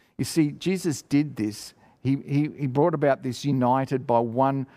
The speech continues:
great commission, um, that the world might believe. We were given this thing not just so that you and I could believe by ourselves. In fact, in this passage,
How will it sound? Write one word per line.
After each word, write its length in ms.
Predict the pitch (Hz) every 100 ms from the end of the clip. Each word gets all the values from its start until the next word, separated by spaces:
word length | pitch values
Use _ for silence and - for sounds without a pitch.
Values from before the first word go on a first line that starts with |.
| -
great 300 | - 123 123
commission, 640 | - 123 135 - 123 107 104 - _ _ _ -
um, 240 | 127 120
that 200 | 131 135 - _ _ -
the 200 | 143 131
world 420 | 127 139 156 185
might 220 | 143 113
believe. 400 | - 104 90 104 _ _ _ _ -
We 80 | 147
were 80 | 156
given 420 | 131 175 202 196
this 220 | 147 -
thing 320 | 156 135 127
not 180 | 135 156
just 200 | - 156
so 160 | 156 143
that 180 | 135 135
you 160 | 147
and 80 | 135 -
I 160 | 143
could 220 | 170 143 120
believe 340 | 131 127 117
by 200 | 123 120
ourselves. 380 | 120 - 156 131
In 120 | 123
fact, 300 | 156 143 -
in 200 | 160 143
this 160 | 131 -
passage, 580 | - 170 - 131 113